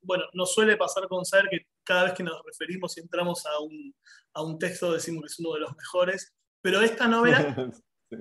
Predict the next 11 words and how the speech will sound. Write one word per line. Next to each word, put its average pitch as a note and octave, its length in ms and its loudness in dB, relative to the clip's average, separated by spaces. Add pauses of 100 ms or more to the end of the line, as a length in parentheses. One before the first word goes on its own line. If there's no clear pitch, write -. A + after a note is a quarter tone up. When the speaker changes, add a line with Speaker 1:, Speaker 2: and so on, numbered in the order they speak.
Speaker 1:
hay C#4 220 6
que B3+ 160 2
leerla, B3 840 2 (120)
o B3+ 100 6
no E4+ 120 2
sé - 140 -4
si G3+ 280 -6
hay F#3+ 200 0
que F3+ 140 -4
leerla, D#3+ 460 -6
pero F#3+ 260 2